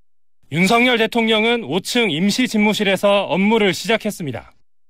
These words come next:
임시 집무실이지만 창문엔 저격 방어용 방탄 유리가 설치됐고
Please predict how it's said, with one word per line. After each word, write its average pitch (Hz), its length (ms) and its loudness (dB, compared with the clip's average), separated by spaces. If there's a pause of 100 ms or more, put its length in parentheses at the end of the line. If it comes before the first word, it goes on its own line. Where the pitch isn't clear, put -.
(300)
임시 180 300 -2
집무실이지만 202 800 0
창문엔 240 520 -2
저격 175 460 -2
방어용 208 560 0
방탄 208 400 -2
유리가 190 340 0
설치됐고 190 760 -4